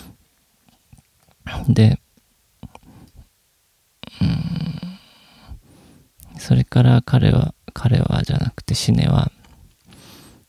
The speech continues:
その場から立ち去って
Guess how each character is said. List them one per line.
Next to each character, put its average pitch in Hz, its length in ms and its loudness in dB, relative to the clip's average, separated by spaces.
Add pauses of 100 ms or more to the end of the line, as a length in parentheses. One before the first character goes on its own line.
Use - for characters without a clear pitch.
(300)
そ - 140 -2
の 107 140 6
場 98 160 2
か - 180 0
ら - 220 2 (380)
立 - 240 -4
ち - 20 -12
去 - 160 -4
っ - 60 -2 (160)
て 131 200 4